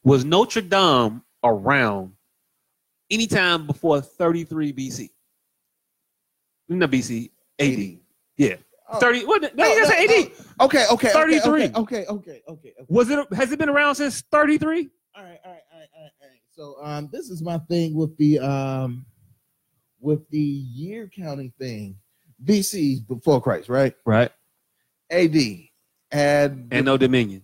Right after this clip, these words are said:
Speaker 2: Yeah, which is
Speaker 1: Mm-hmm.
Speaker 2: basically
Speaker 1: After Christ's birth.
Speaker 2: Was, is it after birth or after death?
Speaker 1: After birth.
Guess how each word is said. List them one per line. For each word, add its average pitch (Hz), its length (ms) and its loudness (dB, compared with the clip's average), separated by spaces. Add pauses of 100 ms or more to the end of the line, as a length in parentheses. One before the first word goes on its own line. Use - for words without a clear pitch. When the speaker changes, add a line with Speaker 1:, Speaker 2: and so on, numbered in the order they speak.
Speaker 2:
Yeah, 131 320 -8 (100)
which 147 200 -4
is 131 80 -6
Speaker 1:
Mm-hmm. 147 100 -6
Speaker 2:
basically 139 600 -12 (220)
Speaker 1:
After 117 460 0
Christ's - 520 -8 (400)
birth. 98 240 0 (600)
Speaker 2:
Was, 131 160 -12 (140)
is 131 180 -8
it 110 60 -8
after 127 260 -8
birth 143 280 -10
or 110 120 -18
after 120 180 -18
death? 113 180 -18 (260)
Speaker 1:
After 110 180 -2
birth. 95 280 -2